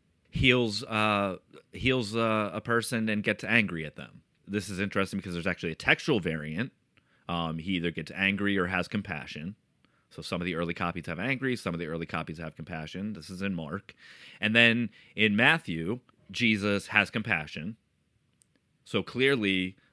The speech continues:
uh, Matthew made an editorial change. And then I think in Luke, there's no mention of Jesus's mental state at all. So both of those authors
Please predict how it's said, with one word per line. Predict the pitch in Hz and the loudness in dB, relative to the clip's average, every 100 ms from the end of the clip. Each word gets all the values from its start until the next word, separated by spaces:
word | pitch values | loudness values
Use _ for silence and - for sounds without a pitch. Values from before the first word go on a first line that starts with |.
| - | -6
uh, | 90 87 | -4 -2
Matthew | 85 101 127 - 92 87 | 0 0 0 0 -2 0
made | 85 82 | -2 -2
an | 82 | -4
editorial | 78 80 76 78 76 | -8 -10 -8 -10 -8
change. | - 82 | -10 -8
And | 92 101 | -4 0
then | 98 | 2
I | |
think | 101 107 | 2 2
in | 104 104 | 2 2
Luke, | 135 127 - | 2 0 0
there's | 101 98 92 | 0 2 0
no | 104 139 147 113 104 | 0 2 2 0 -2
mention | 104 104 - 98 | -2 -2 0 0
of | 90 | -2
Jesus's | 85 101 92 90 98 90 87 82 - _ | -2 -2 -2 -4 -2 -2 -2 -6 -12 _
mental | 101 104 95 95 | -4 -4 -2 -6
state | - 92 82 | -2 -2 -2
at | 80 | -4
all. | 65 - - _ _ - | -8 -14 -20 _ _ -20
So | - 131 113 107 101 _ - | -2 2 4 4 0 _ -14
both | 101 139 202 | 0 2 2
of | 156 | 0
those | 107 165 151 | 2 2 4
authors | 98 90 95 87 131 - | 4 4 0 0 -2 -10